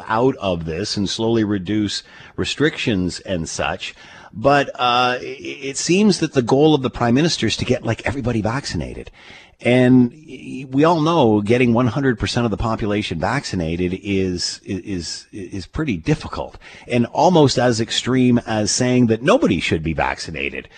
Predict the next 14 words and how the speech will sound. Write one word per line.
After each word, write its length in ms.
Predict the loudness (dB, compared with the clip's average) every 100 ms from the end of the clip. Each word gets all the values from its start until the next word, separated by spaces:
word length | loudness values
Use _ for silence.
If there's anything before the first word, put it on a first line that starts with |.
| -20 -20
So, 440 | -6 2 4 4 -2
uh, 180 | -10 -12
why 200 | -4 -2
do 60 | 0
you 80 | 0
think 100 | -2
he 80 |
keeps 260 | 0 0 0
selling 380 | 0 2 4 4
that 220 | 2 2
message 520 | 2 2 2 0 0
as 160 | -2 -2
opposed 540 | -2 0 2 0 -2
to 400 | 2 2 4 0